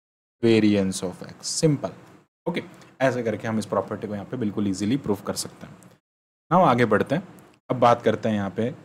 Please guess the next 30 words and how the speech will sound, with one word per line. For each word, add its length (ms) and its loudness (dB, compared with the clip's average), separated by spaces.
हमारे 220 2
पास 260 -2
में 100 2
आता 180 -4
है 160 0
फोर्थ 280 4
प्रॉपर्टी। 420 -6
Fourth 200 6
property 360 4
says 300 -4
that 220 2
if 80 4
x 240 0
and 100 2
y 100 4
are 80 4
two 120 4
random 380 -2
variable, 340 -2
independent 760 2
random 340 2
variable, 340 2
then 260 4
variance 460 2
of 100 -2
x 160 -4
plus 160 2
minus 300 2
y 140 6
is 100 2